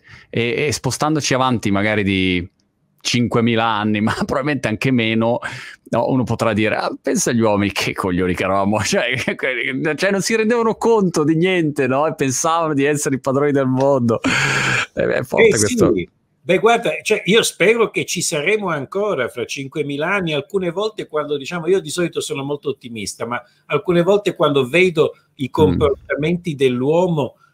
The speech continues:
Speaker 2: Eh, mi, eh, mi devo un po' ricredere e alcune volte mi metto nei panni appunto di, di un, immaginati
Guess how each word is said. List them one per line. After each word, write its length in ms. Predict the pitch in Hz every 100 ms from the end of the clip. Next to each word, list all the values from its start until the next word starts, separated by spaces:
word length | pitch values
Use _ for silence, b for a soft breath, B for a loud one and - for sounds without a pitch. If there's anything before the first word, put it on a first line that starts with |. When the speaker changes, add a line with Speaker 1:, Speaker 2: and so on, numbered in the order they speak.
| _
Speaker 2:
Eh, 320 | 127 123 127
mi, 480 | 127 131 135 143 147
eh, 720 | 165 127 117 110 104 101 101 117
mi 160 | 120 131
devo 260 | 165 165
un 100 | 139 -
po' 100 | 143
ricredere 1000 | 135 123 135 139 117 95 92 95 107 127
e 80 | 151
alcune 320 | 151 180 185
volte 280 | 214 233 147
mi 140 | 151
metto 260 | 185 190 156
nei 220 | 156 170
panni 560 | 175 180 185 175 165 - _ _ _
appunto 560 | 151 - 175 180 - 147
di, 240 | 135 139 b b
di 220 | - 113
un, 180 | 160 180 190 170
immaginati 840 | 196 190 240 208 185 156 143 151